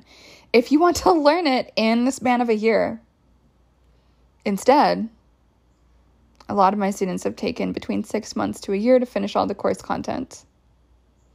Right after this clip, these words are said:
So if you want to do that a lot faster than twenty years, it's not gonna be an overnight fix, right? But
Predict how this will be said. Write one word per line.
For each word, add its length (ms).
So 120
if 120
you 80
want 160
to 60
do 180
that 180
a 40
lot 280
faster 460
than 160
twenty 320
years, 560
it's 160
not 160
gonna 180
be 140
an 120
overnight 420
fix, 600
right? 400
But 480